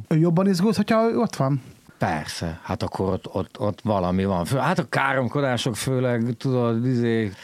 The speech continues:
Speaker 2: tiszta hülyeség erre gondolni, de hát ott az első album szövegei azok tizenhat-tizenhét éves koromban íródtak, és akkor ott vannak olyanok, amiket már mondjuk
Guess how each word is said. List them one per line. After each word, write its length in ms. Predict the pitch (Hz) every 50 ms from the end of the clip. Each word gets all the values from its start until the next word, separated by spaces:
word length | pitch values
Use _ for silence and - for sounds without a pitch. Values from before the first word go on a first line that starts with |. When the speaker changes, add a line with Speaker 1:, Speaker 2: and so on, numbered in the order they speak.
| - 117 -
Speaker 2:
tiszta 280 | - 127 - - 113
hülyeség 440 | 101 107 113 101 92 - 113 104 101
erre 180 | 110 104 107 110
gondolni, 340 | 107 113 113 113 117 113
de 80 | 113 113
hát 180 | 113 110 - -
ott 160 | 101 - -
az 80 | 107
első 340 | 110 113 110 104 - - 113
album 300 | 110 110 107 101 107 107
szövegei 380 | 104 - - 110 104 104 101 104
azok 240 | 101 92 95 87 -
tizenhat-tizenhét 1160 | - 113 101 110 107 107 107 107 104 101 101 101 107 - - 113 98 107 104 104 104 101 -
éves 200 | 104 95 98 -
koromban 380 | - - 104 98 101 98 98 101
íródtak, 440 | 101 104 101 101 101 - - 107 98
és 120 | 104 95
akkor 200 | 110 104 - 104
ott 80 | 104 -
vannak 340 | 107 104 101 92 90 82 -
olyanok, 280 | 90 90 92 90 85
amiket 320 | - 92 92 87 - 92 -
már 120 | 98 92
mondjuk 300 | 92 92 92 92 90 -